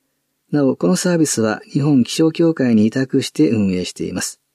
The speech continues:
登録方法です。次のメールアドレス、または隅字版三ページの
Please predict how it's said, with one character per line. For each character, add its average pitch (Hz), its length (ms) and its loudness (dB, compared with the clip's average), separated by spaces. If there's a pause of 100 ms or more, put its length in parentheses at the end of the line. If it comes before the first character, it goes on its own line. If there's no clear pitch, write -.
(1200)
登 175 180 2
録 180 200 0
方 139 200 0
法 92 200 -8
で 87 140 -6
す。 - 280 -12 (580)
次 175 220 0
の 151 140 2
メ 151 220 4
ー - 20 0
ル 170 160 0
ア 143 40 0
ド 107 120 -2
レ 90 80 -4
ス、 - 280 -8
ま 123 140 0
た 127 140 -2
は 107 180 -4
隅 143 320 0
字 143 140 2
版 127 300 2 (300)
三 160 280 -2
ペ 165 220 2
ー - 20 4
ジ 131 160 2
の 98 280 0